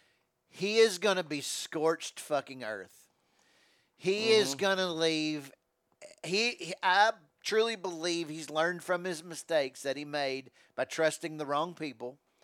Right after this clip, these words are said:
Speaker 1: He's gonna have a tight circle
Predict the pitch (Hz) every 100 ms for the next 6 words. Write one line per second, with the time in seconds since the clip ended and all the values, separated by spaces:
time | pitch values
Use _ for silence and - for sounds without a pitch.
0 | _ _ _ _ 165 190 - 233 196 180
1 | 175 170 147 - 165 151 - - 160 175
2 | 180 - - - 165 156 147 127